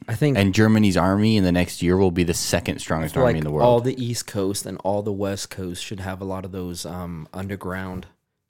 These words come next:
Speaker 1: just, like, little circle things that open up, and then, like, an anti-air thing comes up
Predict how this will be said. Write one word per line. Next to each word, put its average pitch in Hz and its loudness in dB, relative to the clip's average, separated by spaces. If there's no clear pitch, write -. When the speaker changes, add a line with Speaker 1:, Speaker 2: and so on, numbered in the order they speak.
Speaker 1:
just, 107 -10
like, 104 -4
little 107 -4
circle 104 -2
things 87 -10
that 92 -8
open 101 -6
up, 107 -8
and 95 -10
then, 92 -6
like, 90 -8
an 92 -12
anti-air 98 -6
thing 107 -10
comes 113 -6
up 117 -6